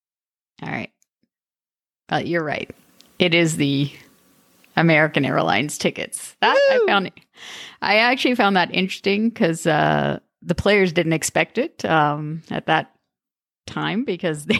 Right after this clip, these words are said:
Speaker 1: weren't doing too well, which I'll get into a little bit. But, um, yeah, so it was, uh, he,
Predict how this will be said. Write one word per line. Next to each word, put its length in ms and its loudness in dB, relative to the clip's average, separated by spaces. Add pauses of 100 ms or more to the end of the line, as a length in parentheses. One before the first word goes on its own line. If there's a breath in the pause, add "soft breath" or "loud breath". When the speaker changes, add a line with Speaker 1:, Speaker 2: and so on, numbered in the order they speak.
Speaker 1:
weren't 300 2
doing 200 2
too 200 0
well, 220 4
which 200 0
I'll 120 2
get 200 0
into 340 2
a 20 -2
little 260 -6
bit. 240 -6 (420 loud breath)
But, 280 0
um, 680 2 (280)
yeah, 240 -4
so 540 0
it 200 0
was, 260 2
uh, 180 0
he, 380 -2